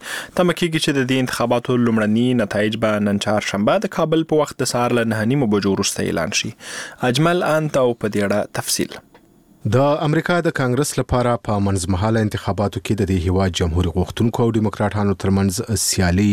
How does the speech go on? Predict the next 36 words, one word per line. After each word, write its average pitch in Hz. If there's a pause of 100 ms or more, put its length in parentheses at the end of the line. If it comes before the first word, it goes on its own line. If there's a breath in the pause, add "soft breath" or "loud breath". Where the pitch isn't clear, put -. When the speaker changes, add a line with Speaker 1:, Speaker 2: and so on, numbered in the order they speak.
(140)
Speaker 2:
نږدې 127
او 113
توده 101
ده. - (640 loud breath)
د 135
دواړو 127
ګوندونو 107
کاندیدان 104
د 101
استازو 98
د 98
مجلس 92 (100)
د 113
څلور 107
سوه 101
پنځه 107
دېرش 104
څوکیو 113 (420 loud breath)
او 139
د 131
سنا 135
د 127
مجلس 120
له 107
سلو 139
څوکیو 107
څخه -
د 87
پنځه 87 (120)
دېرش 98
څوکیو 90
لپاره 110 (520 soft breath)
خپلو 87
کې 82
سیالي 87
کوي. 87